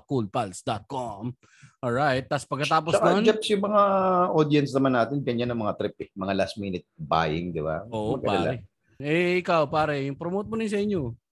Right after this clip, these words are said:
Speaker 2: Yep. Pagkatapos nung kay Jeps, meron naman kami ng twenty-eight. Yan ay Thursday. Um, Game of Lols. Um, all comedians from the North.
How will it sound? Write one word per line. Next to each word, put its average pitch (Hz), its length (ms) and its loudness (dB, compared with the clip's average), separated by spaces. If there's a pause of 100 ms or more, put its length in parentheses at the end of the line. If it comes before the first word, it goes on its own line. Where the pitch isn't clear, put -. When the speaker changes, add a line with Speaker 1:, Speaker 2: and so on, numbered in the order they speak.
(300)
Speaker 2:
Yep. 165 300 0
Pagkatapos 139 480 2
nung 139 120 0
kay 135 120 4
Jeps, 131 280 0
meron 123 200 0
naman 123 180 0
kami 120 160 -2
ng 113 160 -4
twenty-eight. 120 640 -2
Yan 113 160 0
ay 107 180 -6
Thursday. 123 760 -2
Um, 104 480 -2
Game 117 200 -2
of 110 160 -4
Lols. 117 760 -4
Um, 95 640 -6 (160)
all 113 220 2
comedians 113 640 -2
from 101 280 -6
the 85 80 -6
North. 120 360 -2